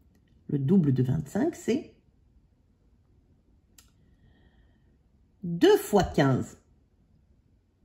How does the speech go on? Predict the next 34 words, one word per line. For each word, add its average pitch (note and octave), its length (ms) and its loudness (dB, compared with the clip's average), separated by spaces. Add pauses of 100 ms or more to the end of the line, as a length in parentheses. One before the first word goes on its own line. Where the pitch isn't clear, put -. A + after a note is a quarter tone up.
(240)
c'est-à-dire D#3 420 -2 (380)
quinze C#3 300 0
et A3+ 80 -2
quinze. C#3 440 0 (1200)
C'est - 160 -8
pareil, G3+ 440 4
chaque - 240 -6
fois A#3 200 4
quand D#3+ 140 -2
je D3 120 0
dis C#3+ 180 0
le D#3+ 160 6
double, D3 480 0
deux C#3 220 8
fois, - 540 -2
ou D#3+ 40 0
quarante-cinq F#3+ 540 2
plus G3 120 -4
quarante-cinq, D#3+ 560 -2 (560)
chaque - 300 -4
fois, D4+ 220 -2
ce E4+ 120 -6
sont A#3+ 200 -4
des, A3 340 0 (720)
des, D3 260 0
des C3+ 140 -4
manières A3 500 6
de D#3+ 80 -2
présenter, D#3+ 460 -4
mais D4 80 0
ça - 120 -10
s'appelle A3 320 -4
des G3+ 120 -2
doubles. G3+ 400 2